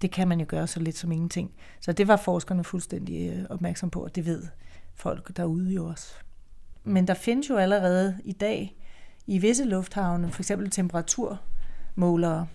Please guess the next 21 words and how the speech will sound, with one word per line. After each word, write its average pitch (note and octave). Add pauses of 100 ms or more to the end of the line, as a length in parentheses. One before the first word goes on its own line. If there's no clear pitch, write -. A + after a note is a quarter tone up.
(680)
Øh, F3+
og F3+
den A3
skal, G#3
den A#3
tjener G#3+
både A3+
til D4
at, F#3 (100)
at, F3+ (340)
øh, F3+ (160)
at F3+ (100)
prøve F#3+
at F#3
finde G3
ud G#3+
af, F#3+
om F3
folk F3+
er E3
syge, B3+